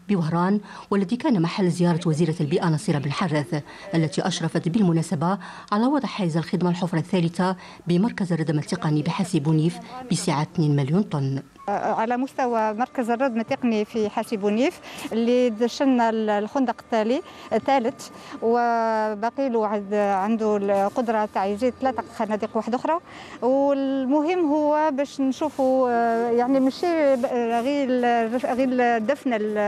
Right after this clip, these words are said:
Speaker 2: النفايات بل رسكلتها.
Speaker 1: دار البيئة هي الأخرى دخلت الخدمة باحتضان أول دورة تكوينية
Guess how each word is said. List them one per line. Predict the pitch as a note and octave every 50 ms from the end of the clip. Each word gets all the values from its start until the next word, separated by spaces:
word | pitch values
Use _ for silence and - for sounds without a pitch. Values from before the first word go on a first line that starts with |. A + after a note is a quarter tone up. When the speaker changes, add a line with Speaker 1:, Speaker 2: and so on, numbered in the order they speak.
| G3+ G3+ G3 G3 G3 G#3 G#3 G#3 G3 G3
Speaker 2:
النفايات | A3 A#3+ A#3+ - C4 A#3+ C#4 E4+ G4+ - - - - - - - -
بل | A#3+ C4 D4 C#4+ C#4+ C4+ C4+ C4+
رسكلتها. | F4+ - - - D4+ C4 C4+ C4 - C4+ B3 A3 A#3+ B3 C#4+ F4 D#4+ - - - - - - -
Speaker 1:
دار | E3+ G3+ B3+ C4+ B3+
البيئة | B3 B3 C#4+ D4 - G#3+
هي | F#3 F#3
الأخرى | E3 - F3 F3 - - G#3+ G3+
دخلت | F#3 E3+ - F3+ D#3 D3+ - E3+
الخدمة | D3 - G#3+ F3+ F3+ E3 D3+
باحتضان | C3+ G3+ G#3 G3+ - - A#3 G#3 B3+ A3+ G#3+
أول | - F3 D#3 D3 C#3
دورة | C3+ E3 D#3 D3+
تكوينية | D3 - A3 G#3 - F3 D#3+ D#3 D#3 E3+ F#3 G3+